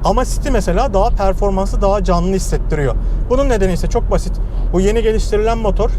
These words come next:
hibritlerle de birlikte kullanılması için tasarlanmış bir motor. Bununla ilgili olarak belki son dönemin gerekleriyle ilgili olarak bu motorun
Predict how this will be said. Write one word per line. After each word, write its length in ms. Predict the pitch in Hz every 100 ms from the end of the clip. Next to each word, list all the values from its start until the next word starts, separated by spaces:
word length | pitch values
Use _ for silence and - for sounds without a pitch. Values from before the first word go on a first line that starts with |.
| -
hibritlerle 580 | 180 190 - 214 214 185
de 120 | 156
birlikte 300 | 139 127 123
kullanılması 540 | 156 151 151 156 165
için 160 | 202 208
tasarlanmış 680 | 214 208 208 202 202 196 202
bir 80 |
motor. 320 | 202 196 202 202 - - - - - -
Bununla 560 | 220 269 262 220 175 175 - - -
ilgili 300 | 165 151 147
olarak 320 | 131 135 175
belki 440 | 175 175 175 185 - - - -
son 280 | 208 202 190
dönemin 400 | 180 175 175 175
gerekleriyle 680 | 175 196 180 185 208 170 127
ilgili 260 | 123 135
olarak 340 | 170 202 240 190
bu 80 |
motorun 360 | 190 190 214